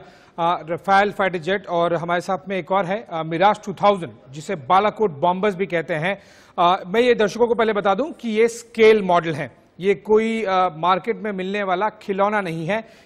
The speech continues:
ये स्केल मॉडल है। इसका मतलब है कि exactly जो real fighter jet है उसका अनुपात अगर छोटे तरीके से किया जाए तो वो ये होगा। और ये उनके proper मैन्युफैक्चरर से है,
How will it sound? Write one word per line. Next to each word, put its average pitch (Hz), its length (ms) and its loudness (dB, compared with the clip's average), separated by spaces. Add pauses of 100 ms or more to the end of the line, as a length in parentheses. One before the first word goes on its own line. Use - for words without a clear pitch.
ये 196 120 0
स्केल 240 400 -2
मॉडल 208 300 4
है। 247 260 0
इसका 196 220 -4
मतलब 190 400 -2
है 214 160 2 (340)
कि 226 300 -6
exactly 240 640 -2
जो 226 160 2
real 208 320 2
fighter 208 320 -2
jet 185 260 -4
है 196 280 -2 (180)
उसका 220 400 0
अनुपात 190 880 2
अगर 175 200 -2
छोटे 202 300 -4
तरीके 180 300 -6
से 202 120 -8
किया 190 220 -2
जाए 180 240 0 (300)
तो 190 60 -4
वो 196 160 2
ये 190 180 -2
होगा। 185 300 2
और 196 360 2
ये 214 340 4
उनके 220 460 -2
proper 220 460 -2
मैन्युफैक्चरर 190 880 -2
से 202 220 -4
है, 151 260 -4